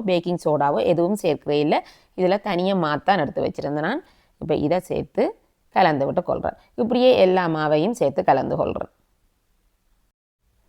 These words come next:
இதுக்குள்ள நீங்கள் சாக்லேட் சிப்ஸ் சேர்க்க விரும்பினீங்கன்னு சொன்னால் இந்த மாவுல ஒரு கொஞ்சம் ஒரு, ஒரு மேசக்கரண்டி அளவு மாவு எடுத்து அதுல அந்த சாக்லேட் சிப்ஸை போட்டு கலந்து விட்டு கொள்ளுங்க. கலந்து போட்டு சேர்த்தோம்னு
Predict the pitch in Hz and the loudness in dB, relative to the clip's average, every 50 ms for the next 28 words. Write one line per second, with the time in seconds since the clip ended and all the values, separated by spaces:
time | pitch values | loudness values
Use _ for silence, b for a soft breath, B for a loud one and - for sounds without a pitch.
0 | _ _ _ - 240 262 302 285 - 269 240 233 254 285 269 233 214 220 226 220 | _ _ _ -4 0 0 0 2 4 4 4 6 4 2 2 2 0 0 -2 -2
1 | - - 214 208 - 233 233 233 233 - - 262 247 - - - 226 208 190 214 | 0 0 0 2 2 2 2 0 0 -2 -6 -6 -6 -4 0 2 2 2 4 2
2 | 196 180 220 254 262 262 233 190 175 170 165 160 165 165 - 185 170 165 165 170 | 4 4 4 4 4 4 2 2 0 0 0 0 0 0 0 0 0 0 0 0
3 | 208 269 403 480 b b b b b b b - 226 226 226 208 214 240 269 294 | 0 0 0 -2 b b b b b b b -4 0 2 2 2 2 2 2 0
4 | 302 285 262 240 240 269 254 254 254 - - 220 220 214 190 190 - - _ - | 2 2 2 4 4 4 2 2 0 -2 0 0 2 2 0 0 -4 -6 _ -8
5 | - - - - 202 196 208 208 190 - 185 185 175 170 165 165 160 160 160 170 | -4 -4 -2 0 0 0 0 0 -2 -2 -2 -2 0 2 4 4 2 2 2 0
6 | 190 185 175 160 151 143 139 - - 175 - - - 170 180 190 202 202 180 165 | 0 0 4 4 4 4 4 2 0 -2 0 2 0 2 2 2 0 0 0 0
7 | 165 156 - 170 151 - 170 156 - - 151 156 - - 156 - - 151 147 - | -2 -2 -2 -6 -4 -2 -4 -4 -4 -6 -12 -10 -6 -8 -6 -2 0 0 0 0
8 | - - 226 226 247 247 214 165 135 - - - - - - - - - - 208 | 0 2 2 4 4 4 4 2 2 0 -4 -4 -4 -2 -2 -4 -6 -4 2 4
9 | 214 226 247 262 233 202 - 175 165 - 196 - 190 175 165 165 156 156 151 147 | 4 4 4 2 2 2 2 0 0 0 0 0 0 0 2 2 2 2 0 -4